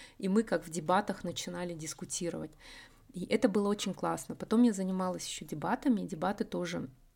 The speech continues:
это у них главная <clears throat> цель, это как раз-таки развитие критического мышления.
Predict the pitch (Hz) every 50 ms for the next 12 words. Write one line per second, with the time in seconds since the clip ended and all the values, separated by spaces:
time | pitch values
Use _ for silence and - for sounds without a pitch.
0 | - _ _ _ _ _ - _ _ - - 190 185 - - 202 196 180 180 175
1 | - - 180 175 175 165 165 170 170 165 - - _ - - - - 240 247 196
2 | - - - 185 208 214 208 190 - 180 170 165 165 - - - - 185 180 -
3 | - - - 170 180 160 160 165 185 185 - - 175 - - 175 170 - - -
4 | - - - - 175 175 175 175 - - 180 175 170 165 160 165 175